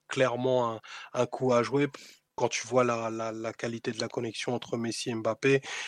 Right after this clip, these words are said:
et la possibilité d'avoir, euh, d'avoir un Neymar en appétit pendant vingt, vingt-cinq minutes. Et, euh, et moi, je le vois vra-, aussi comme une, comme une clé de bascule de la rencontre. Donc, un match pas très offensif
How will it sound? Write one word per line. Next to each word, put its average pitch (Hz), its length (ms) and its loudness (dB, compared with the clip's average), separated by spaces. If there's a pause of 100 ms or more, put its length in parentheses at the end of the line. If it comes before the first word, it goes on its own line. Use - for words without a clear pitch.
(160)
et - 80 6
la 117 140 8
possibilité 120 800 2
d'avoir, 120 640 4
euh, 113 300 -2 (140)
d'avoir 123 500 6
un 123 80 6
Neymar 117 480 6
en 117 120 4
appétit 117 520 -2
pendant 113 400 -2
vingt, 120 160 0
vingt-cinq 117 380 -2
minutes. 123 420 -2 (420)
Et, 120 220 2
euh, 110 440 0 (140)
et - 80 -2
moi, 127 200 8
je 120 100 0
le 120 80 2
vois 123 220 8
vra-, 113 280 -2
aussi 139 340 0
comme 120 300 2
une, 113 300 -6
comme 117 240 -2
une 117 100 -4
clé - 180 -2
de 117 60 -6
bascule - 380 -6
de 123 80 -2
la 120 100 4
rencontre. 123 460 2
Donc, 110 220 -10 (800)
un 127 120 8
match 143 360 6 (120)
pas 147 100 8
très 135 320 2
offensif 143 680 -2